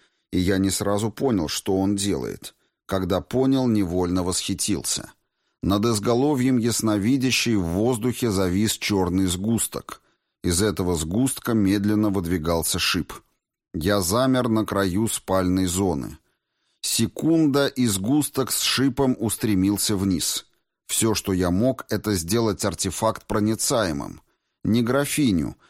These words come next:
поскольку существовал риск её провала на следующий уровень пентхауса. Шарик нырнул в спящее тело и бесследно исчез. Включаю прозрачность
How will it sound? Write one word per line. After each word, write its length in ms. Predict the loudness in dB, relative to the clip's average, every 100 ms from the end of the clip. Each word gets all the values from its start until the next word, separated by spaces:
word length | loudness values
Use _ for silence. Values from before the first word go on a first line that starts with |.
| _
поскольку 560 | -2 -2 0 -2 -2 -2
существовал 800 | -2 -2 -2 0 0 2 2 2
риск 360 | 2 0 0
её 200 | 0 0
провала 600 | 0 0 0 2 2 2
на 140 | 2 0
следующий 720 | 0 0 0 0 0 0 -2
уровень 440 | -2 -2 0 0 0
пентхауса. 800 | -2 -4 0 -2 -2 -4 -8 -12 -20 _ _ _
Шарик 560 | -4 0 2 4 2 2
нырнул 480 | 0 2 2 2 0
в 40 |
спящее 720 | -4 0 0 2 0 0 0
тело 480 | -2 -2 0 2 0
и 200 | 0 -2
бесследно 800 | -2 -2 -2 0 0 0 0 0
исчез. 600 | 0 -2 -4 -4 -4 -6 -12 _ _ _ _
Включаю 760 | -10 -4 -2 -2 0 0 0
прозрачность 1040 | -2 -2 -2 0 -2 -2 -8 -10 -12 -12